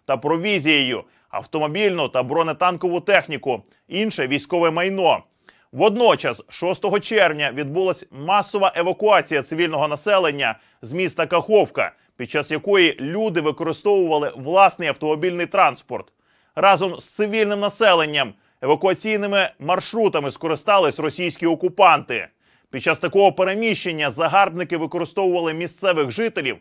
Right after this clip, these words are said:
у якості живого щита. Авіація Сил оборони України за минулу добу завдала двадцять три удари по районах зосередження особового складу та чотири по зенітно-ракетних комплексах противника.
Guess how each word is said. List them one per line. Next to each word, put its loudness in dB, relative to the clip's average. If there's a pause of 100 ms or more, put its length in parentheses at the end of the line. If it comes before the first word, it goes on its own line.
(320)
у -2
якості 4
живого 0
щита. 0 (640)
Авіація 2
Сил -2
оборони -2
України -2
за -2
минулу -2
добу -2
завдала 2
двадцять -2
три -2
удари 2 (300)
по -2
районах 2
зосередження -2
особового -2
складу 0 (340)
та 0
чотири 0
по 0
зенітно-ракетних -2
комплексах -4
противника. -2